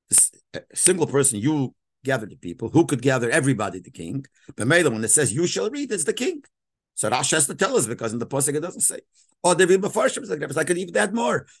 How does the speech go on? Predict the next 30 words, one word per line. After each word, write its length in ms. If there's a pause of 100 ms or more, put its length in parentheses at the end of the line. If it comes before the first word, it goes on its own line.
Why 380
Rashi 420
has 280
to 80
say 260
these 260
words, 380 (240)
that 140
the 100
king 240
was 200
the 60
one 180
that 160
read 200
it. 140
Why? 340 (440)
'Cause 120
in 80
the 100
Friedrich 360
Pasuk 380
steht, 260
"Vayitzav 400
Moshe 440
Eisom 320
Lashon 220
Rabim." 300 (320)
The 120
Friedrich 460